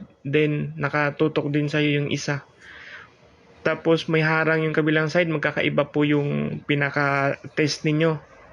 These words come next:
sa katabi mo. Ganun. Ang kagandahan nito, guys, dito sa Taiwan po, may apps po sila na reviewer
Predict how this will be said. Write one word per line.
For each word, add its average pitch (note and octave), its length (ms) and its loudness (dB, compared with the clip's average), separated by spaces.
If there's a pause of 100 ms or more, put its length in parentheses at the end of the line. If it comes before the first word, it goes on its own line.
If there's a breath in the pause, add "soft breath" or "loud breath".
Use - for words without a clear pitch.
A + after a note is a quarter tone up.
sa - 160 -4
katabi C#3 320 2
mo. C3+ 240 0 (640 loud breath)
Ganun. D3 400 2 (1120)
Ang F#3 80 4
kagandahan G#3 560 4
nito, G3+ 160 2
guys, D#3+ 720 -2 (640)
dito F#3 240 2
sa G3 160 0
Taiwan F#3 400 2
po, D#3+ 240 2 (400)
may F3 240 2
apps - 320 -2
po - 80 -4
sila F#3 320 2
na F3 160 2
reviewer E3 720 2